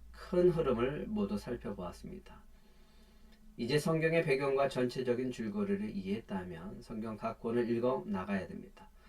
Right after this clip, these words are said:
이번 과에서는, 예, 여러분이 스스로 성경을 읽어 나갈 수 있는 기본적인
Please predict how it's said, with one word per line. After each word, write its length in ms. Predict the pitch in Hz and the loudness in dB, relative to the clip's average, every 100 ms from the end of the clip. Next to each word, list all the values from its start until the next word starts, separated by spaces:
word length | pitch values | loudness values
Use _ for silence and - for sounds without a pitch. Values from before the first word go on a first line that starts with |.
| - - - | -20 -20 -6
이번 260 | 107 113 | -4 -2
과에서는, 560 | 110 202 - 202 - - - - - | 0 2 2 0 -2 -2 -10 -20 -4
예, 140 | 101 107 | 0 2
여러분이 380 | 117 117 117 | 4 2 0
스스로 380 | 113 160 180 165 | -2 -4 4 6
성경을 480 | 160 160 139 131 127 | 6 2 0 2 2
읽어 260 | 113 107 120 | 0 0 0
나갈 320 | 104 95 98 | 0 2 0
수 160 | 98 - | -2 -4
있는 400 | 98 117 214 202 - - - | -2 0 -2 -2 -12 -20 -20
기본적인 840 | - 120 139 151 143 127 143 165 | -2 0 2 2 2 0 0 -2